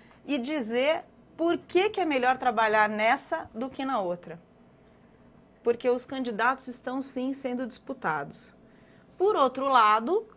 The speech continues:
o candidato também tem que continuar se desenvolvendo pra conseguir, diante dessa guerra, estar nas melhores posições.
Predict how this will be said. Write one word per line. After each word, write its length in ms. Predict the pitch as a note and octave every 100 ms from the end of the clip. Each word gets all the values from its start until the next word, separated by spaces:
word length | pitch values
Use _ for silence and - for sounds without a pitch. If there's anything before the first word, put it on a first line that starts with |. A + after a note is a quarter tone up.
| _ - - -
o 160 | C#4
candidato 1040 | D#4+ C4 A3+ A3 B3+ G#3+ G3 A3+ - D#4 E4+ -
também 560 | E4+ C#4+ A#3 C4+ F4
tem 440 | F4+ A#3+ A#3 D4 F4 _
que 380 | - C4 C#4+ F4+ - - - - - -
continuar 840 | C#4+ D#4+ - F#4 E4+ A3 G#3 C4+ D4+
se 180 | -
desenvolvendo 1120 | G#3 F#3+ A3 G#3+ D4 B3 B3+ B3+ C#4+ D#4 G4 A4 - _ _
pra 280 | - D4+ F4+
conseguir, 880 | - F4+ G4+ - C#4 A3 B3 D4+ -
diante 500 | G#3 A3 C4 B3 B3+
dessa 380 | G#3 A3 A3 C4
guerra, 580 | A3 A#3 C4 D4 E4+ -
estar 540 | D4+ D#4+ - C#4 C4+ D4+
nas 180 | D#4
melhores 400 | D#4+ E4+ D4 D#4+
posições. 560 | - G#4+ A4+ - A#3+ A3+